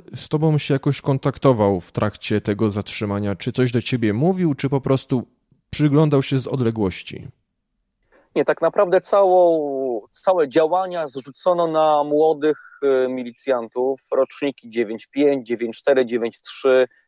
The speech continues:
Speaker 2: dziewięć dwa, młodych chłopaków, e, chyba z prewencji, e, którzy naprawdę nie kryli zażenowania całą sytuacją.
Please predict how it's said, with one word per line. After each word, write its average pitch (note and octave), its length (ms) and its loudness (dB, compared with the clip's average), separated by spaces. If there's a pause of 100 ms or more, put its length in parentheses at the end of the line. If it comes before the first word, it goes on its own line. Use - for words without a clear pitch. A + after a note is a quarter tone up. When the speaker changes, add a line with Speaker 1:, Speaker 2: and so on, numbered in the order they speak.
Speaker 2:
dziewięć A#2 380 -4
dwa, B2+ 460 0 (580)
młodych C#3+ 400 0
chłopaków, D3+ 1000 0
e, C3 40 -4 (920)
chyba E3+ 200 2
z - 120 -8
prewencji, D3+ 960 -2 (640)
e, - 140 0
którzy D#3 760 2
naprawdę D3+ 580 2
nie C3 180 -2
kryli C3+ 400 -2
zażenowania A#2+ 1000 0
całą B2 280 2
sytuacją. C3+ 800 -2